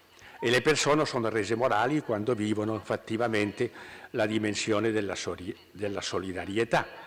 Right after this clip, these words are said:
e in esse opera a trecentosessanta gradi un discernimento fondato sulle verità e giustizia. L'amore alla verità e alla giustizia è infatti il fondamento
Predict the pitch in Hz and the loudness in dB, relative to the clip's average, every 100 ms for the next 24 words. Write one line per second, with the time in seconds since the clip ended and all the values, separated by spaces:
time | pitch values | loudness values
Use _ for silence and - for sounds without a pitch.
0 | - - 107 101 98 95 - 113 85 - | -20 -6 0 0 0 0 0 0 0 -2
1 | 107 107 92 87 80 - 95 87 - 82 | 0 0 -2 -8 -8 -4 -4 -4 -10 -10
2 | 80 85 120 90 67 67 85 - - - | -10 -6 -4 -4 -8 -10 -12 -16 -20 -6
3 | 123 113 104 - 95 110 110 95 92 92 | 0 0 0 0 0 2 0 0 -2 -4
4 | 92 123 110 78 80 - - 95 85 90 | -4 -2 -2 -4 -6 -8 -10 -10 -8 -6
5 | 95 85 78 76 71 - - - - - | -8 -8 -10 -10 -12 -16 -18 -16 -16 -18
6 | - - - - 98 95 110 95 90 92 | -20 -20 -20 -8 -4 0 0 0 -4 -2
7 | 90 98 - 113 90 90 98 143 - 98 | -2 -2 0 2 2 0 -2 -6 -6 -8
8 | - 101 107 107 90 - - 82 - 104 | -6 -4 -4 -6 -10 -12 -12 -12 -8 -6
9 | 101 90 92 90 110 | -4 -4 -6 -6 -8